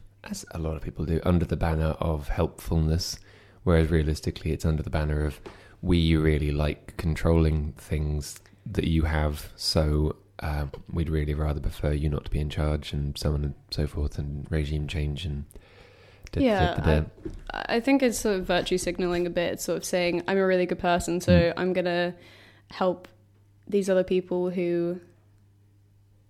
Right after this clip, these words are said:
Speaker 2: need help," which is great,
Speaker 1: Mm.
Speaker 2: but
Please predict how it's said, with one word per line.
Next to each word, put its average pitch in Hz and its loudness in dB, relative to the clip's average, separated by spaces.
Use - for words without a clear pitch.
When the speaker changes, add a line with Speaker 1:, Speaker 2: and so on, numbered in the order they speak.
Speaker 2:
need 196 0
help," 202 2
which 208 0
is 220 -2
great, 240 4
Speaker 1:
Mm. 87 4
Speaker 2:
but - 2